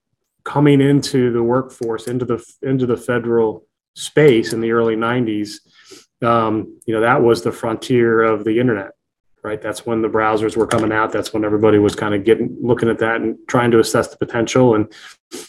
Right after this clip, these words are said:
the hype and, and the excitement. Um,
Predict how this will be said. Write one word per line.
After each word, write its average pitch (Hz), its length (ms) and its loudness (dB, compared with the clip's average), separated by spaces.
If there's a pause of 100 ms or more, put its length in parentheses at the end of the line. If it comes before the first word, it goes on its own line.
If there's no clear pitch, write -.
the 117 80 2
hype 123 360 4
and, 117 280 -4
and 120 180 -2
the 117 60 2
excitement. 117 540 -6 (600)
Um, 117 480 -2